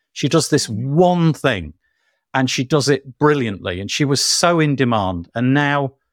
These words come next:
that, like, who, who's gonna pay for that now? If you can just click a button and say, "Do it in the style of that person."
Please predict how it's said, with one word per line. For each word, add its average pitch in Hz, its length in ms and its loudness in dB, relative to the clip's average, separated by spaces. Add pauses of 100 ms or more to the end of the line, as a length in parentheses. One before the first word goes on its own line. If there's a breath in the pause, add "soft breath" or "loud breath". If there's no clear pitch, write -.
(380)
that, 156 120 -16 (200)
like, 143 200 0 (540)
who, 185 220 4
who's 233 240 2
gonna 208 200 0
pay 220 360 0
for - 160 -2
that 92 240 -4
now? 87 400 -6
If 120 160 -4
you 131 80 0
can 139 160 0
just - 240 -2
click 170 200 0
a 147 60 4
button 117 440 0
and 113 180 0
say, 123 180 0
"Do 180 220 2
it 208 80 2
in 185 80 0
the 156 80 0
style 139 440 0
of 120 240 0 (540)
that 131 300 -4
person." 110 640 0